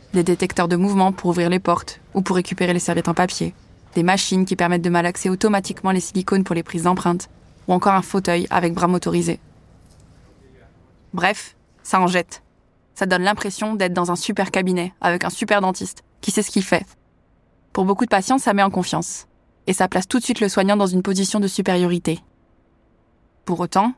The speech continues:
il n'a rien de prétentieux. Il est même très agréable avec ses patients,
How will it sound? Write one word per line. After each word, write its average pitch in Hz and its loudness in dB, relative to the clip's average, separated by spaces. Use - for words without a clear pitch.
il 190 2
n'a 180 4
rien 220 4
de 233 2
prétentieux. 190 -2
Il 180 2
est 175 2
même 170 0
très 208 0
agréable 185 2
avec 175 0
ses 180 -2
patients, 165 -2